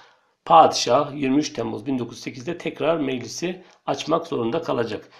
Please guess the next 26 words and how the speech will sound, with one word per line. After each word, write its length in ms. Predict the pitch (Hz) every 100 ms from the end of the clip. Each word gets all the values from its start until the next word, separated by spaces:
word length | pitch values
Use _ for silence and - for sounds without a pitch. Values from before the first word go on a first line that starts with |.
| _
İşte 420 | 190 - 143 139 - -
meclis 420 | 170 151 143 -
tekrar 320 | 160 - 123
açıldığı 320 | 131 151 127
için 240 | - 143 143
biz 160 | 135
bu 100 | 135
olaya 200 | 123 113
ne 140 | 131 123
diyeceğiz? 340 | 110 156 160 - _ _
İkinci 400 | - 156 127 156
meşrutiyet 840 | 139 123 135 - 139 151 - _ -
diyeceğiz. 420 | 110 98 90 - _ _ _ _ _ _ _ _ _ _ _ -
İkinci 300 | - 175 180
meşrutiyetin 720 | 156 - - 170 170 - 135
ilan 280 | 127 135 127
edildiği 360 | 110 104 104
dönemde 320 | 113 110 98
Osmanlı'da 520 | 143 127 135 117 104 139
çok 260 | 135 -
büyük 180 | 139 139
karışıklıklar 600 | 120 110 - 123 - 143
yaşanıyor 420 | 127 110 135 165
ve 120 | 123
bu 100 | 135
dönemde 480 | 123 101 95 127 -